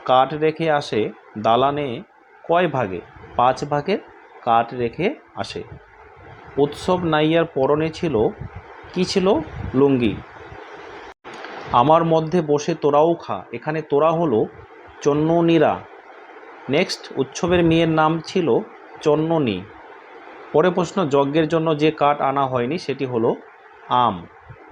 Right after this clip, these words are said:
কালো বিড়ালের লোম আনতে গেছে কে? ভজন চাকর।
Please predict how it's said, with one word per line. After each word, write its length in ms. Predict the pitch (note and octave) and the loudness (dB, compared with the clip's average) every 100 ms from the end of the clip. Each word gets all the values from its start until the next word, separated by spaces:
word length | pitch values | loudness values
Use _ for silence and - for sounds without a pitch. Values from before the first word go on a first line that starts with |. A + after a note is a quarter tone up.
| - - - - | -20 -20 -20 -4
কালো 280 | B2+ C3+ E3 | 2 2 2
বিড়ালের 400 | E3 E3+ E3+ E3 | 2 2 2 0
লোম 280 | B2+ C#3 D3 | 2 2 2
আনতে 280 | D3 C#3+ D3+ | 0 -2 -2
গেছে 280 | D#3 - | -2 -4
কে? 320 | D3+ - E3 G#2+ G2 | -6 -2 2 0 0
ভজন 320 | B2 D3 D3+ | -2 0 -2
চাকর। 420 | C#3 A2+ - F#2 | 0 -2 0 -4